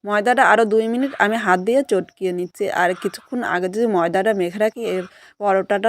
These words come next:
কিন্তু খুব নরম হবে। এবার আমি ময়দাটা মেখে নিয়েছি, আর এর থেকে আমি ছোট ছোট করে লেচি কেটে নিচ্ছি। ছোট ছোট বলতে আমি কিন্তু খুব ছোট করব না, একটু বড় বড় লেচি করব, মানে রুটি যেরকম করি তার থেকে একটু বড় করব। এখানে আমার সবকটা লেচি করা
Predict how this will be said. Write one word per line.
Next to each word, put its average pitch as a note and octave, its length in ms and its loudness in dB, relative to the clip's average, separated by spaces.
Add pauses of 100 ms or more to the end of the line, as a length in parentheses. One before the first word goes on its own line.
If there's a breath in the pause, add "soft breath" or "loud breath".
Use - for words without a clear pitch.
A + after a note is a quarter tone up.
কিন্তু B3 180 0 (100)
খুব C#4+ 100 -8 (180)
নরম E3 300 -2 (100)
হবে। F3 240 -10 (480)
এবার A3+ 220 4
আমি B3+ 160 2 (100)
ময়দাটা F#3+ 400 0 (100)
মেখে G#3 240 -2
নিয়েছি, A#3 460 -2 (280)
আর F3 260 2
এর F#3 180 -2
থেকে A3+ 240 -6
আমি C#4 180 0
ছোট F3+ 120 -2 (120)
ছোট G3 120 -4 (120)
করে C4+ 160 6
লেচি F3+ 340 0
কেটে F3 240 -6
নিচ্ছি। F3 360 -6 (540 loud breath)
ছোট A#3+ 180 2 (140)
ছোট D4 140 0 (160)
বলতে B3+ 200 8
আমি B3+ 220 8
কিন্তু C#4+ 240 4
খুব E4 100 4 (160)
ছোট G#3 180 -2 (140)
করব G3+ 220 4
না, A#3 180 0
একটু - 140 -8 (140)
বড় F#3+ 160 4 (100)
বড় A3+ 120 6 (100)
লেচি F3+ 360 0
করব, F3 160 -2 (140)
মানে A3 180 0
রুটি A#3 280 0 (100)
যেরকম B3+ 260 4 (100)
করি D4 200 4
তার A3+ 200 4
থেকে - 160 -2 (140)
একটু - 160 -12 (160)
বড় E3+ 200 2
করব। E3 360 -10 (520)
এখানে B3+ 200 4
আমার C#4 220 6
সবকটা A3+ 360 4
লেচি A3+ 300 4
করা A3+ 220 4